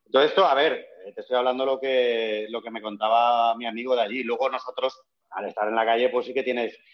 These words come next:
no había acceso a ningún tipo de material prácticamente, pero sí que nos hacíamos ahí nosotros nuestras, nuestras, eh, nuestros inventos con un boli, luego, pues, a-, unas agujas atadas a, a una varilla. Bueno, era,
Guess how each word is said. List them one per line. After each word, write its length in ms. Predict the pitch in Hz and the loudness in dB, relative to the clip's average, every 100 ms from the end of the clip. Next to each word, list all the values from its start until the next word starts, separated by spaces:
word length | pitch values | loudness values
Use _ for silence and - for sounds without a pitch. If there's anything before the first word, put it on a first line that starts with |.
| _ | _
no 120 | 113 117 | -2 0
había 260 | 120 127 | 2 0
acceso 300 | 117 139 127 | 0 -4 -6
a 40 | 127 | -4
ningún 280 | 110 110 | -6 -8
tipo 200 | 117 120 | -6 0
de 60 | 127 | 0
material 480 | 120 123 120 127 127 | 0 -2 0 0 0
prácticamente, 640 | 123 120 123 120 127 135 | -4 -4 -4 -4 -4 -4
pero 320 | 147 135 117 - - _ | -4 -2 -2 -4 -14 _
sí 160 | 120 | -10
que 100 | 123 | -6
nos 140 | 117 110 | -6 -8
hacíamos 500 | 104 117 113 113 107 | -8 -4 -2 -4 -4
ahí 340 | 104 110 107 | -6 -4 -6
nosotros 400 | 104 107 107 104 | -8 -12 -10 -8
nuestras, 920 | 104 101 104 98 98 92 90 - _ _ _ _ _ _ _ _ _ | -8 -6 0 4 4 2 -2 -6 _ _ _ _ _ _ _ _ _
nuestras, 420 | - 95 - 104 - _ 107 101 | -14 -12 -8 -10 -12 _ -16 -10
eh, 120 | 95 95 | -8 -6
nuestros 280 | 98 101 | -6 -6
inventos 520 | 98 90 113 117 117 - | -6 0 0 4 2 2
con 180 | 110 104 | 2 0
un 180 | 101 | 0
boli, 380 | 92 123 123 120 | 2 2 2 0
luego, 560 | 113 107 107 107 104 104 | 0 0 0 0 -2 -6
pues, 320 | 92 _ _ - | -14 _ _ -20
a-, 400 | 90 90 95 95 | -14 -10 -8 -8
unas 220 | 101 101 98 95 | -10 -10 -10 -10
agujas 380 | 95 120 - 107 101 | -8 -8 -6 -6 -6
atadas 480 | 98 107 101 101 98 | -6 -4 -2 -4 -4
a, 300 | 104 101 101 - - _ _ | -4 -2 -4 -8 -20 _ _
a 80 | - | -10
una 180 | 101 101 | -6 -4
varilla. 380 | 95 95 120 110 | -6 -6 -4 -2
Bueno, 260 | 98 92 90 | -2 -6 -8
era, 720 | 92 98 98 98 95 92 92 | -2 0 0 -2 -4 -10 -14